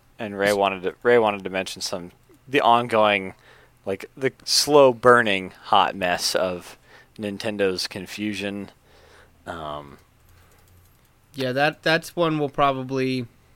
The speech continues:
Speaker 2: talk about a little more soon. So you, you know, you, you just put hashtag Nintendo. Um, you know,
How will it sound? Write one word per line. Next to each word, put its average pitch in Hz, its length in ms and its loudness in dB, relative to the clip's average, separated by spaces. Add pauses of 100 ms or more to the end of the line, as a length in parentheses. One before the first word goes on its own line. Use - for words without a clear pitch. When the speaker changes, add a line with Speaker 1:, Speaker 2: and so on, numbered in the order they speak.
(580)
Speaker 2:
talk 139 280 -2
about 131 200 0
a 123 40 -6
little 123 180 -4
more 120 380 -6 (480)
soon. 131 680 -4 (360)
So 139 260 2
you, 139 300 -2
you 147 100 -6
know, 120 240 -2
you, 127 120 -6
you 127 220 -4
just 127 140 -8
put 139 140 0
hashtag 127 460 -2
Nintendo. 117 640 -8 (260)
Um, 120 460 -6 (840)
you 240 200 -10
know, 262 280 4